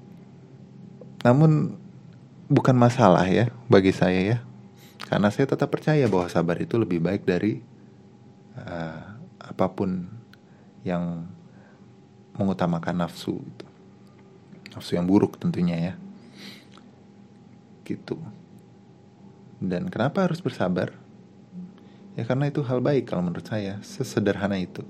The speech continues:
Simple, pahalanya juga besar, tidak ada ruginya gitu. Bahkan lebih banyak kerugian kalau misalnya kita lebih mengikuti hawa nafsu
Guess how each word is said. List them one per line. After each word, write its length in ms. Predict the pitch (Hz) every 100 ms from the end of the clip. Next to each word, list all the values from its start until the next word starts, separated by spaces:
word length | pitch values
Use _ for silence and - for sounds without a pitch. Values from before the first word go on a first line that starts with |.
| - - - - - - - - -
Simple, 560 | - - 151 - 95 120 - - - -
pahalanya 480 | - 87 85 87 87
juga 240 | 85 87
besar, 400 | - 95 143 160 - - - - - - - - - - -
tidak 240 | 87 85
ada 100 | 87
ruginya 480 | 90 87 92 110 170 170
gitu. 240 | - - - - - - - - - - - - - -
Bahkan 260 | - 143
lebih 160 | 131 110
banyak 240 | 107 110
kerugian 480 | 113 - 104 127 160 156
kalau 180 | 107 101
misalnya 320 | 92 95 95
kita 560 | - 95 - 151 165 - - - - - - - - - - - - - - - -
lebih 540 | 120 117 139 - - -
mengikuti 560 | 113 110 107 110 123 101
hawa 160 | 95
nafsu 560 | 95 95 92 - 107